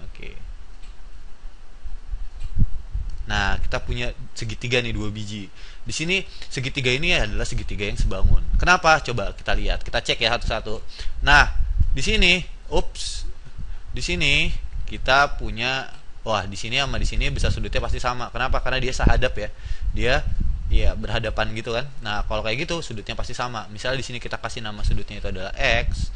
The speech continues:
berarti besar sudut di sini juga adalah X. Yang depan ini, depan, eh, sisi depan sudut X itu kita kasih warna merah aja di sini. Oke. Sini merah. Oke, di sini merah. Oke.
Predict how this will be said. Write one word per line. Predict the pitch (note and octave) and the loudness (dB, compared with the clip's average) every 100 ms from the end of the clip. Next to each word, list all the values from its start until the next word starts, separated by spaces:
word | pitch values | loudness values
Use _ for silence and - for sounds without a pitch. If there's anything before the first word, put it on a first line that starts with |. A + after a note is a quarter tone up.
| - - - - | -4 -4 -6 -4
berarti | G2 F#2+ C3+ | -4 -2 -2
besar | A2+ A2 | -2 -4
sudut | - G#2 - | -4 -6 -8
di | |
sini | - B2 | -8 -10
juga | A#2 G2 | -8 -8
adalah | F2+ F2+ | -8 -6
X. | - E2+ - - - - - - | -6 -2 -2 -2 -4 -4 -2 -2
Yang | G#2+ G2+ | -2 -2
depan | A2 | -4
ini, | A2 A#2+ D3 D#3+ D3+ | -4 -2 -2 0 -2
depan, | C3 - G#2+ A2 - - | -4 -4 -4 -6 -8 -6
eh, | A2 | -4
sisi | G#2+ A#2 A#2 | -4 -2 -4
depan | G#2+ G#2+ G#2 G#2 | -2 -4 -4 -4
sudut | A#2 G2+ A2+ | -6 -6 -8
X | C3+ - | -8 -10
itu | - | -10
kita | - A#2 | -8 -8
kasih | - - A2+ | -8 -10 -8
warna | G#2 G#2 | -10 -10
merah | G2+ G2+ | -10 -10
aja | G2+ F#2+ | -10 -10
di | F#2 | -10
sini. | F#2+ - - | -12 -12 -12
Oke. | - - F#2+ A2 B2 - - - - - - - | -10 -8 -10 -10 -10 -8 -8 -8 -8 -10 -12 -12
Sini | - A2 A2 | -10 -10 -10
merah. | A2 G#2 F2+ F#2 | -6 -6 -6 -10
Oke, | G2 - - - | -10 -8 -6 -8
di | - - | -8 -8
sini | - G#2 | -10 -10
merah. | G2+ F#2 - - - - - - - - - - - - - - - - - - - - - - - - - - - - - - - - - - - - - - | -12 -12 -12 -12 -10 -10 -8 -8 -8 -10 -10 -10 -6 -4 4 4 4 2 2 2 0 -2 -2 0 -2 -2 -6 -6 -8 -8 -8 -10 -10 -12 -10 -12 -10 -10 -10 -10
Oke. | G#2 G2 F2 E2+ | -8 -6 -6 -6